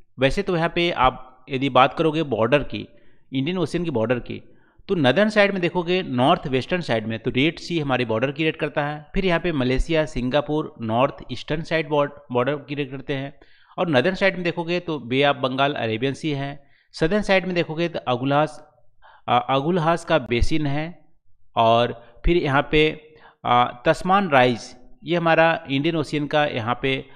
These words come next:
आ, बॉर्डर क्रिएट करता है और इसके बाद यहाँ पे सदर्न ओशियन आ जाता है। ठीक है, ये हमारा इंडियन ओशियन का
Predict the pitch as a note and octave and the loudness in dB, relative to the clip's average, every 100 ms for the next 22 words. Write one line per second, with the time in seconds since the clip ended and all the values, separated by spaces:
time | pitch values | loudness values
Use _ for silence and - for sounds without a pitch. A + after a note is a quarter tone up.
0 | - - A2 A2 A#2+ C#3 D3 A#2 A2 G2 | -20 -4 -4 2 2 0 -4 -4 -4 -4
1 | G#2 A#2 A2 A#2 B2 C#3+ - F3+ D#3+ C3+ | -6 -4 -4 -2 -2 0 0 2 0 0
2 | B2+ - D3 - A#2+ A2+ C3+ C#3+ - _ | -4 -4 -6 -4 -4 -2 -2 -4 -14 _
3 | - A2+ - C#3+ D3+ F#2+ G2 F#2 G2+ G2+ | -10 -8 -6 -8 -4 -4 -4 -4 -4 -6
4 | A2+ - - - G#2+ G2 C#3+ D3+ D#3 E3 | -14 -20 -20 -2 -2 0 -2 0 0 0
5 | - A#2+ C#3+ C#3+ - C3 C#3 | -4 -2 -2 -2 -6 -8 -8